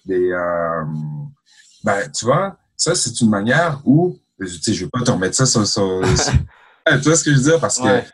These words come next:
Speaker 1: ça, ça m'est arrivé dans ma vie plusieurs fois de me dire, j'aurais dû agir.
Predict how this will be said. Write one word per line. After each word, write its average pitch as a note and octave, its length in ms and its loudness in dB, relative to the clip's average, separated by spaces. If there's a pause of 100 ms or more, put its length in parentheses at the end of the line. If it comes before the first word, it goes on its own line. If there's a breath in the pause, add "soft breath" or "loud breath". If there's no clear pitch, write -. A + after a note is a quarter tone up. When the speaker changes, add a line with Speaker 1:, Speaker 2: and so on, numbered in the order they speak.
(320)
Speaker 1:
ça, E2+ 120 -4
ça - 140 -2
m'est F#2 180 -8
arrivé D#3 360 2
dans C3 120 4
ma A2+ 140 6
vie C3+ 180 4
plusieurs G#2+ 360 2
fois C3+ 220 2
de G#2+ 100 -2
me F#2+ 60 -4
dire, A2+ 180 2
j'aurais G#2 260 -4
dû A#2 140 0
agir. G2+ 480 2